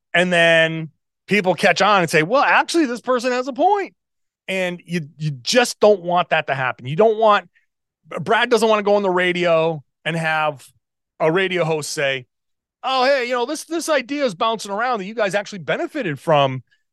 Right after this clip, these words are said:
the, the scandal." He does not wanna have to answer that question. He doesn't wanna have any of that stuff. So I think that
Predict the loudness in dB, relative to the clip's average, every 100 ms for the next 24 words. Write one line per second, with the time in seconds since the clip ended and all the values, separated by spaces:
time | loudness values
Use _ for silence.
0 | -6 -2 0 -2 -2 -2 0 0 0 -6
1 | -8 -4 0 2 0 0 0 0 -2 -2
2 | -6 -8 -8 -8 -8 -10 -14 -18 -18 -20
3 | _ _ _ 2 4 6 6 6 4 2
4 | 2 0 0 2 0 0 -8 -12 -20 _
5 | _ _ _ _ -6 2 6 6 2 -4
6 | _ _ _ _ _ _ _ _ _ _
7 | _ _ _ _ _ _ _ -4 0 0
8 | -2 2 2 2